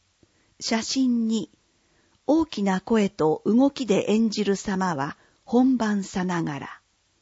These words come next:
説明。正面片足立ちで演じる男の子。後ろには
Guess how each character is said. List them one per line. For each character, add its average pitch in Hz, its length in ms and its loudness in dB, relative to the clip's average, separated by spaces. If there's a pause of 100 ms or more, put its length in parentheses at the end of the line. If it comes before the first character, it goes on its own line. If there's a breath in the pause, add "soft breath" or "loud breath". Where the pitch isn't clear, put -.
(480)
説 208 380 -4
明。 190 400 -2 (840)
正 262 360 2
面 208 500 0
片 294 360 -4
足 285 200 -4
立 254 160 0
ち 233 140 -8
で 226 240 2
演 240 200 4
じ 226 140 -2
る 202 220 0
男 208 340 -2
の 165 160 -4
子。 - 300 -8 (800)
後 233 380 0
ろ 240 40 2
に 208 160 0
は 170 200 -4